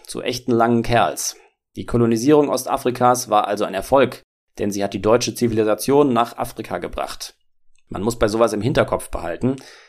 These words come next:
Der reale Umgang mit der kolonisierten Bevölkerung war oft durch und durch rassistisch,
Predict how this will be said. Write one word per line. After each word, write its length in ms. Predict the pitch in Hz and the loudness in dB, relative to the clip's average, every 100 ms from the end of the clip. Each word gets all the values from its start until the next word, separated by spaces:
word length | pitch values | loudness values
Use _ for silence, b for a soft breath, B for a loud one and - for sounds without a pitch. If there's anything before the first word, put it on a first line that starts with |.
| B B - | B B -2
Der 140 | 101 | 0
reale 300 | 101 107 143 | 4 4 4
Umgang 400 | 143 160 151 151 | 4 4 6 4
mit 100 | 127 | 2
der 80 | 127 | 0
kolonisierten 580 | 127 120 120 117 131 120 | 2 4 4 2 0 0
Bevölkerung 760 | 117 120 123 123 123 127 127 | 2 4 4 4 4 4 2
war 180 | 107 90 | 2 2
oft 260 | 110 - | -2 -4
durch 160 | 123 123 | -4 -2
und 140 | 117 | -2
durch 180 | 113 107 | -2 -2
rassistisch, 640 | 92 - 113 - 151 151 | -4 -2 -4 0 0 0